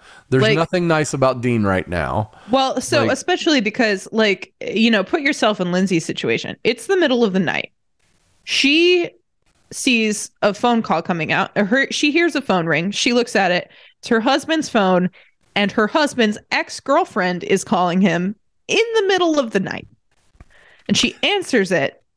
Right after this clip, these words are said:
Speaker 2: and then just the line goes dead. <laughs> She's
Speaker 1: And
Speaker 2: like, "Huh, weird."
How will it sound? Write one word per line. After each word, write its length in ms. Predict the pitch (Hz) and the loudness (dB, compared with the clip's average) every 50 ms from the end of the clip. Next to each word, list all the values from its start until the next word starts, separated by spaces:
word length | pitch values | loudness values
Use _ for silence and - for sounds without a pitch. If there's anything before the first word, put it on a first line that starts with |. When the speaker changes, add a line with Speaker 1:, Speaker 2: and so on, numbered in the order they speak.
| _ _ _ - | _ _ _ 0
Speaker 2:
and 120 | 208 208 208 | 2 4 4
then 220 | 214 214 208 202 - - - - - - 143 131 127 127 135 143 - _ _ _ _ _ | 4 4 2 0 -2 -6 -12 -20 -16 -14 -12 -10 -10 -10 -12 -14 -18 _ _ _ _ _
just 240 | - - 240 220 - - - 190 - - _ _ | -2 0 0 0 -2 -8 -16 -16 -18 -20 _ _
the 320 | 185 185 175 175 214 214 | -6 -2 0 0 0 2
line 460 | 202 208 226 269 302 302 277 262 254 | 2 2 2 2 2 2 2 0 2
goes 440 | 202 220 226 233 240 247 254 247 - - - - _ | 2 2 4 4 4 2 2 -2 -6 -12 -16 -4 _
dead. 420 | - 196 170 95 71 71 - - - _ _ - | 0 0 0 0 -4 -8 -12 -16 -20 _ _ 0
<laughs> 200 | - 254 240 - | 2 2 2 2
She's 300 | - - - 220 214 185 | 0 -2 0 0 0 2
Speaker 1:
And 80 | 135 135 | 2 0
Speaker 2:
like, 220 | 185 180 - - - - - 277 - 277 320 320 - | 0 -2 -6 -12 -20 -18 -16 -16 -14 -16 -14 -12 -12
"Huh, 500 | - - - - - 466 453 370 - - - - _ _ _ _ _ _ _ - | -12 -12 -8 -2 0 2 2 2 0 -4 -8 -14 _ _ _ _ _ _ _ 2
weird." 640 | 381 381 381 392 392 370 359 226 175 151 110 95 | 4 6 6 6 6 6 6 4 2 0 0 -4